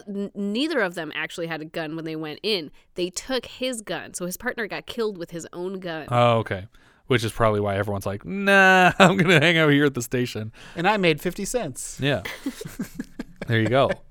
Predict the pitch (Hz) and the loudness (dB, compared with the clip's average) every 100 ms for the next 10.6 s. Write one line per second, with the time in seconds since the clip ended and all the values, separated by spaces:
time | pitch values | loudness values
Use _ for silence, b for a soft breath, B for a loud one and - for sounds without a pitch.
0 | - - - 110 104 - 90 - 110 - | -20 -20 -14 -10 -10 -10 -10 -10 -8 -8
1 | 117 107 98 b b b b b b _ | -8 -8 -14 b b b b b b _
2 | - 131 - 151 135 135 117 127 139 147 | 0 0 4 4 6 4 4 2 4 4
3 | 151 143 151 151 - - 120 120 110 117 | 4 4 4 2 -4 -4 -4 -2 -2 0
4 | 117 127 127 123 135 113 117 117 120 120 | 2 2 2 4 2 2 0 0 -2 -2
5 | 123 120 120 - 110 110 - 110 101 110 | -2 -2 -2 -4 -4 -4 -2 -2 -2 -6
6 | 107 113 117 117 117 123 - B B B | -4 -2 -2 0 -2 -4 -8 B B B
7 | - 196 202 160 131 - 139 143 123 135 | 6 8 8 4 4 2 4 4 2 2
8 | 135 - 123 120 113 117 110 104 - b | 2 2 2 2 2 0 0 -4 -10 b
9 | b - 110 123 120 135 127 110 113 120 | b -6 2 2 4 2 2 2 2 2
10 | 113 - 113 107 107 | -6 0 0 0 -4